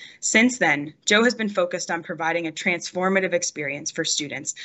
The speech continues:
not only here at the University of Toronto, but also for reach student researchers across the global reach Alliance network. His vision for student leadership and his belief in the power of this generation to achieve the Sustainable Development Goals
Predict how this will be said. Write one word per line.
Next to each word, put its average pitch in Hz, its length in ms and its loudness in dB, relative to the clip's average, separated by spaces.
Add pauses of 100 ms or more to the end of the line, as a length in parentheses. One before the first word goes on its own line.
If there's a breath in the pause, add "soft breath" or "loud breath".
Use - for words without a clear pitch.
(180 loud breath)
not 208 240 6
only 277 260 8
here 240 200 2
at 226 80 -2
the 202 80 -4
University 196 500 0
of 175 80 -4
Toronto, 190 580 -2 (120)
but 208 160 4
also 208 320 6
for 208 160 -2
reach 196 180 0
student 202 320 -2
researchers 170 580 -4
across 180 460 2
the 190 100 -2
global 170 360 4
reach 160 240 -2
Alliance 151 360 -2
network. - 480 -4 (800 loud breath)
His 202 200 6
vision 240 360 6
for 269 120 2
student 214 340 -2
leadership 175 640 0
and 185 140 0
his 202 160 -4
belief 196 480 -2
in 202 120 2
the 180 80 0
power 180 360 4
of 160 240 0
this 202 260 -2
generation 170 680 -2
to - 120 -6
achieve 170 320 -2
the 190 60 -4
Sustainable 170 540 0
Development 156 480 0
Goals 190 320 4